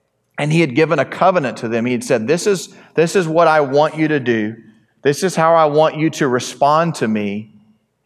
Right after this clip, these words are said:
And one person out of that body broke that covenant. One person sinned, but we see all Israel suffering together. They suffered in several ways. One, they sent out three thousand men. Thirty-six of them were killed. The rest came back ashamed,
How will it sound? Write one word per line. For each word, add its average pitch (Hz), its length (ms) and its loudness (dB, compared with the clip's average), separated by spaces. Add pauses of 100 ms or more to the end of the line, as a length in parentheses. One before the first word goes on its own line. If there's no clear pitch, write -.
And 117 300 0
one 196 260 2
person 139 400 0
out 120 140 4
of 117 60 0
that 117 200 2
body 123 280 2
broke 120 340 0
that 117 220 -4
covenant. 110 500 -4
One 151 280 0
person 151 380 -2
sinned, 117 580 -2 (280)
but 143 80 2
we 143 140 0
see 151 180 0
all 151 300 4
Israel 131 460 2
suffering 120 520 0
together. 110 640 -2 (520)
They 139 100 2
suffered 151 340 2
in 139 80 0
several 143 400 2
ways. 131 260 2
One, 147 320 2
they 160 120 2
sent 147 240 -2
out 147 200 2
three 151 140 0
thousand 135 420 2
men. 147 540 -2 (260)
Thirty-six 147 460 0
of 135 60 -4
them 135 140 0
were 117 100 0
killed. 151 340 2
The 123 80 0
rest 139 400 0
came 123 240 -2
back 139 320 2
ashamed, 147 800 -4